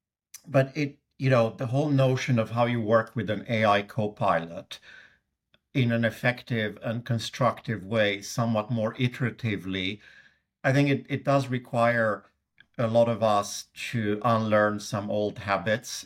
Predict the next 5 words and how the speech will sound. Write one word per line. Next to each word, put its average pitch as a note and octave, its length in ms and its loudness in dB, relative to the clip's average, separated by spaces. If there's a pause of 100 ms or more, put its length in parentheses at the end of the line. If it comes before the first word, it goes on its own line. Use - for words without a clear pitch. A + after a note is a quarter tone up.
(100)
and G#2 500 -4 (720)
learn G#2+ 680 2
some G#2+ 320 -6
new A2+ 160 0
habits. G2 680 -4